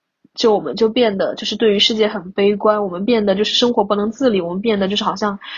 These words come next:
缩在自己的世界里面，就是不愿意出来，让大家觉得，啊，这个人就明显就发生了很重大的变故。其实我觉得不是这样子的，而是说有足够的心智，或者是我们要去面对这样的一个挫折，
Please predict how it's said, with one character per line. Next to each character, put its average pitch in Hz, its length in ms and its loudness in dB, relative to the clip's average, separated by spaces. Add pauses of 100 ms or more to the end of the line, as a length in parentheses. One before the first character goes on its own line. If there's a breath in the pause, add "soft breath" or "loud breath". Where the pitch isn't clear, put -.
(200 loud breath)
缩 262 200 2
在 247 160 2
自 240 140 -8
己 208 80 0
的 170 100 0
世 226 200 -2
界 214 140 2
里 175 120 -8
面， 175 180 -6
就 202 60 0
是 - 120 -2
不 185 120 -2
愿 220 120 2
意 220 100 2
出 262 240 0
来， 208 220 -2
让 185 300 -2 (140)
大 202 140 2
家 196 160 2
觉 185 160 -2
得， 180 80 -2
啊， - 240 -4 (200)
这 220 120 -6
个 208 80 2
人 180 160 -2
就 214 120 4
明 196 200 0
显 170 240 0
就 185 160 -8
发 190 160 2
生 214 100 -4
了 196 100 -2
很 190 180 -6
重 220 180 0
大 196 100 -2
的 185 80 -6
变 196 260 -2
故。 170 140 -6
其 - 60 -2
实 - 120 0
我 190 100 0
觉 214 100 -4
得 196 60 -2
不 202 60 -8
是 240 120 -4
这 269 60 -2
样 220 180 -2
子 - 120 -18
的， - 80 -20 (560 loud breath)
而 185 140 2
是 254 100 4
说 240 420 0 (1600 loud breath)
有 196 200 4
足 202 200 -4
够 359 380 4 (200)
的 175 180 -6
心 240 280 0
智， 247 240 0
或 220 140 0
者 190 80 0
是 196 200 2
我 180 120 -2
们 180 160 -2
要 240 180 4
去 226 160 -4
面 208 220 2
对 180 80 2
这 185 100 0
样 170 160 0
的 156 60 -4
一 156 40 -6
个 170 80 -2
挫 202 240 0
折， 160 280 -4